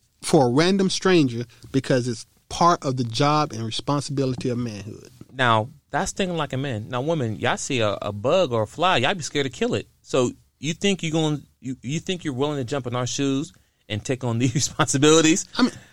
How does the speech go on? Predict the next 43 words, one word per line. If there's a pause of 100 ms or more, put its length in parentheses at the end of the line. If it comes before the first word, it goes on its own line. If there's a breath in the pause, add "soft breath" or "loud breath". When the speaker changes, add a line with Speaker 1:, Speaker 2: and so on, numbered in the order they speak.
(200 loud breath)
Speaker 1:
well
Speaker 2:
Not
saying, (100)
not
saying
some
can't.
I'm
just
saying,
like,
we
think
about
Speaker 1:
Well
Speaker 2:
that.
Like,
it,
it, (260 loud breath)
it
cannot
be
our
own
kid.
It
could
be
another
kid,
not
even
my
kid.
Doesn't
matter
what
color
it
is,
black
or
white.